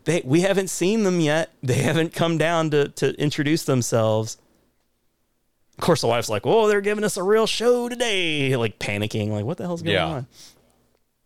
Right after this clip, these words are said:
Speaker 1: Oh, that scene is nuts when we finally get there. <clears throat> So, yeah, um, you get more of the Gordy story,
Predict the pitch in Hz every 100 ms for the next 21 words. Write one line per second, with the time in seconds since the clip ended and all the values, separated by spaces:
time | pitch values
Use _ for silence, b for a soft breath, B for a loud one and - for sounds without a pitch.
0 | - 117 113 123 - 127 107 90 185 196
1 | 170 - 90 92 - 92 90 98 - 90
2 | 85 - _ b b b b b 180 -
3 | 202 165 123 95 - 156 151 139 90 -
4 | - 110 104 101 101 - _ _ _ 202
5 | 143 170 131 101 110 131 139 120 110 110
6 | - 110 101 101 98